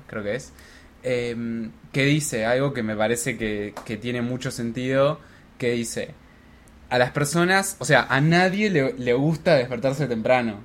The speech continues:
Incluso yo cuando me despierto a las seis digo, "Pa, la puta madre, seis A M, hijo de-". Eh, <laughs> pero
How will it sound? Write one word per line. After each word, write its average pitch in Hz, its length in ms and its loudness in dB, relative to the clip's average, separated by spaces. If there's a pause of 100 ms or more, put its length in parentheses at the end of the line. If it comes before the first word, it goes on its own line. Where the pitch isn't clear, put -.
Incluso 147 640 4
yo 139 380 2
cuando 123 280 2
me 120 120 -2
despierto 139 300 0
a - 20 8
las 117 240 4
seis 143 220 2
digo, 135 280 0
"Pa, 104 180 -4
la 107 160 -8
puta 120 240 -4
madre, 123 340 -2
seis 120 560 -8
A 113 180 -2
M, 120 140 -6
hijo 117 280 -10
de-". 120 120 -6 (800)
Eh, 131 680 4 (320)
<laughs> - 340 -20
pero 180 540 6